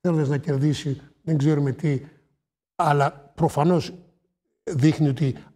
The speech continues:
βρίσκει και κάνει και τα κερδίζει αυτά. Έχουμε μια ρητορική η οποία είναι εξοπλισμούς για να είμαστε έτοιμοι,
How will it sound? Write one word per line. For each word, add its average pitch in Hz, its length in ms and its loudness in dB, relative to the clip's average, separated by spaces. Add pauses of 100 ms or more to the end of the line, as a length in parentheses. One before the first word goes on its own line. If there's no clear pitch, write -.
(120)
βρίσκει 160 360 2
και 151 100 -4
κάνει 147 300 0
και 143 120 -6
τα 131 120 -6
κερδίζει 131 440 0
αυτά. 156 340 -4
Έχουμε 185 200 0
μια 185 120 4
ρητορική 170 440 0
η 180 60 4
οποία 165 260 2
είναι 165 280 0 (400)
εξοπλισμούς 151 680 2
για 151 100 0
να 160 80 0
είμαστε 147 460 -2
έτοιμοι, 160 500 -2